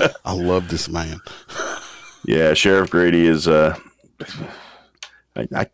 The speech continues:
Speaker 1: I can, I can respect what, when he, when he said, "Do not do that shit here," because,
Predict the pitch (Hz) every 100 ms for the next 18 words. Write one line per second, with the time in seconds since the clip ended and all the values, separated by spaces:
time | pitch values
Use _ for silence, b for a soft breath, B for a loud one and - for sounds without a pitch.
0 | - - - 127 127 - 127 147 135 -
1 | 135 113 - - B B - 92 101 87
2 | 98 101 104 113 98 131 139 80 67 71
3 | - 104 113 123 95 113 143 101 90 -
4 | 92 92 95 90 82 90 85 76 -